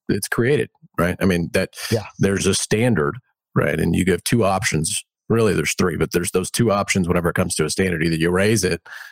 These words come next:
Speaker 1: or you lower it to the lowest common denominator, or you don't have any at all, which indirectly is kind of reinforcing number two, and it's not good. So when it comes to top performers and, you know, organizations that you're working with,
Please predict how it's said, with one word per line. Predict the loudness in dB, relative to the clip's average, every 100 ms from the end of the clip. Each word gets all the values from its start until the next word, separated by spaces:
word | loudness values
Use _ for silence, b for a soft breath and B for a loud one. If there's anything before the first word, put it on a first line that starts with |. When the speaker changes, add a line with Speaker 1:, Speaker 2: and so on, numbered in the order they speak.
| B
Speaker 1:
or | -2
you | 2 2
lower | 4 4 2
it | 2
to | 2
the | 2
lowest | 2 0 0
common | 0 0
denominator, | 0 2 2 2 0 0 0
or | 0
you | 2
don't | 0 0
have | 0 0
any | 0
at | 0
all, | 2 0 2
which | 0 0 -4 -2
indirectly | 0 2 2 0
is | 0
kind | 0 -2
of | 0
reinforcing | -2 -2 -4 -4 -8 -10 -12 _
number | -6 -6 -4
two, | -6 -6 B B B
and | -2
it's | 0
not | 0 0
good. | 0 -2 B B B -4
So | 0 0 0 0
when | 0 2
it |
comes | 2 0
to | 0
top | -2 -2
performers | -2 0 2 2 2 0 -2
and, | -2 -4 -4
you | -4
know, | -4 -2
organizations | 0 2 2 2 0 2 0
that | 0
you're | 2
working | 2 2 2
with, | 2 2